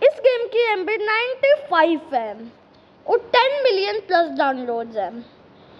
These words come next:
भाई ये बहुत ही अच्छे game है, बहुत ही अच्छी rating लेके आया है। मैं बहुत ही prefer करता हूँ इस game को, Rated for seven plus।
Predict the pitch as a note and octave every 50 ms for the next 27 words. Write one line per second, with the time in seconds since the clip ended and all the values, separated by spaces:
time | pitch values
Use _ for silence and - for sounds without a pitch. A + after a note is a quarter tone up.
0 | - - - C4 A#3+ D4+ D4+ D4+ F4+ G4 G4 B4 B4+ G#4 D#4 C4 C#4+ D#4 D#4+ C#4+
1 | C#4+ F4+ A4 A#4+ B4 C#5 C#5 - - - A#4 B4 F#4 E4 D4 C#4+ E4 F#4 F#4 F#4
2 | F4+ F#4+ G#4 G#4+ G4+ D#4 C4+ A#3+ A#3 C4 C4 B3 C#4 D#4 G4+ C5 - C5 C5+ B4
3 | - - - - G#4+ G#4+ G4+ G4 F#4+ C#4+ - G4 F4 F#4 F4+ E4+ E4+ C#4+ - E4+
4 | D4+ C#4+ C4 C4 B3+ C4+ D#4+ E4 - - - - - - - - _ D4+ E4+ F#4
5 | G4 - C#5 D5+ - E4+ D#4 E4+ D4+ D#4 F4+ G#4+ - C5+ C#5+ C#5 C5 A#4 G#4 G#4
6 | - A4+ G4 - F#4 D4+ B3 D4 C#4+ C#4+ D4 B3 A#3+ C#4+ D4 C#4+ C#4+ C#4 - D#4+
7 | F#4 F#4+ A4 A4 - A#4+ C5 B4 B4 A4 G#4+ G#4 - G#4 F#4 D4 D#4 E4+ F4 D4+
8 | - D4 C#4 D#4 - - -